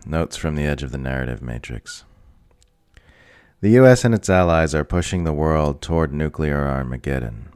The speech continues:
The U S and its allies armed Al-Qaeda in Syria. The U S and its allies are carrying out a literal genocide in Yemen. The U S and its allies are starving children by the thousands,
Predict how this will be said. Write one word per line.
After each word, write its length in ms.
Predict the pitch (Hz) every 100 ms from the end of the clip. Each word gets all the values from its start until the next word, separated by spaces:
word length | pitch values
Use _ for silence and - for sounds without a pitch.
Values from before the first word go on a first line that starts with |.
| _ _ _ _ -
The 120 | 78
U 180 | 80 80
S 220 | 80 -
and 80 | 76
its 140 | 73
allies 520 | 78 78 73 71 69 -
armed 340 | 78 76 78
Al-Qaeda 640 | 71 69 - 78 76 67 58
in 140 | 62
Syria. 640 | - 78 76 65 52 50 - _ _ _ - _ _ _ -
The 120 | 76
U 180 | 87 90
S 160 | 82
and 100 | 78
its 140 | 76 87
allies 560 | 85 80 71 67 64
are 120 | 69
carrying 540 | 76 - 82 82 73 76
out 160 | 73
a 80 | 73
literal 460 | 73 82 82 78 71
genocide 760 | 67 85 82 78 - 60 58 58
in 120 | 62
Yemen. 520 | 65 73 64 50 - _ _ _ _ _ -
The 80 | 76
U 160 | 82
S 180 | 85 -
and 80 | 82
its 160 | -
allies 480 | 90 87 73 69 65
are 80 | 60
starving 720 | - - 90 85 82 67 67
children 480 | - 90 82 65 64
by 140 | 65
the 120 | 65 60
thousands, 680 | - 80 76 - 50 -